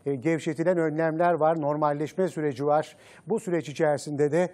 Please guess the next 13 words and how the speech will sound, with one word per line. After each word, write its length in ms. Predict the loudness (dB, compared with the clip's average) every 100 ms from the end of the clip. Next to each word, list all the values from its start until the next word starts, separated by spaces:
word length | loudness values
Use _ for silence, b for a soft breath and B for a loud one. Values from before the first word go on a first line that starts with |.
| B B
sokağa 420 | -4 0 2 0
çıkma 300 | -2 -4 -4
kısıtlamaları 760 | -4 -10 -4 -2 -2 -2 -2 0
kaldırıldı. 540 | 2 2 0 0 0
Hatta 500 | -2 0 2 2 0 B B
son 420 | -2 0 0 -4 -8
iki 320 | -10 -6 -6
buçuk 300 | -6 -8 -2
aydaki, 720 | 0 2 0 -4 -2 0 0 B B -6
e, 180 | -6 -4
cumartesi 540 | -2 0 0 -4 -2
pazarlara 540 | -2 2 0 2 0
baktığımızda, 760 | 0 -2 -4 -4 -4 2 2